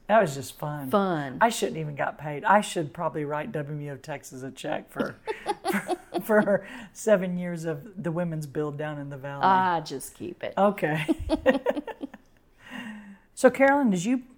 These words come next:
Speaker 1: as you participate in the women's build, here's what I heard you say.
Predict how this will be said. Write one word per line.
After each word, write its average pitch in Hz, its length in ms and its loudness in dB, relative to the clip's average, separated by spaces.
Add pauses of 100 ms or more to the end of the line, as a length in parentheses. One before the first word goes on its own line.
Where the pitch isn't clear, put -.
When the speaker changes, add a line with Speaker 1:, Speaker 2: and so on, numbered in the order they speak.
(100)
Speaker 1:
as 196 200 0
you 233 100 4
participate 262 720 -2
in 202 120 2
the 190 80 -2
women's 185 320 -2
build, 165 260 -6
here's 285 260 -2
what 262 140 -4
I 214 80 2
heard 190 240 -2
you 185 100 -4
say. - 380 0